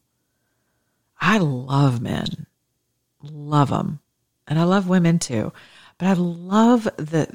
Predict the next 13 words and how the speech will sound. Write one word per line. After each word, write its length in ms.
just 320
the, 360
<laughs> 1300
I 200
love 300
the 80
fact 380
that 140
men 280
are 100
like, 360
"Watch 480
this," 500